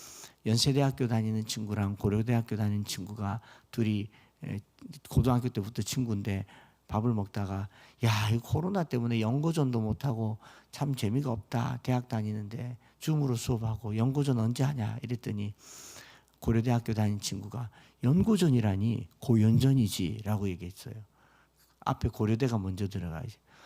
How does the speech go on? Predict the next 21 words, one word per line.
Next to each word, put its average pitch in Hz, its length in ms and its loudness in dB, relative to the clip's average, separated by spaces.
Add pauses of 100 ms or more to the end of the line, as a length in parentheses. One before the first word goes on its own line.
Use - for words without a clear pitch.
(180)
"아니, 202 220 2
사람들이 208 540 2
다 160 180 2
연고전이라고 139 800 2
하지 143 200 -2
않냐?" 110 580 -4 (260)
했더니 95 320 -8 (460)
"야, 123 240 0 (100)
가나다 139 460 2
순으로 208 460 0
해도 131 200 2
고려대 127 680 0 (580)
연세대지 123 540 2
않냐? 104 500 -4
고연전이지. 107 880 0 (720)
너 185 180 2
참 - 360 -4
무식하다. 139 680 -2 (480)
스카이라고 185 800 2
하지 127 180 2
않느냐?" 113 600 0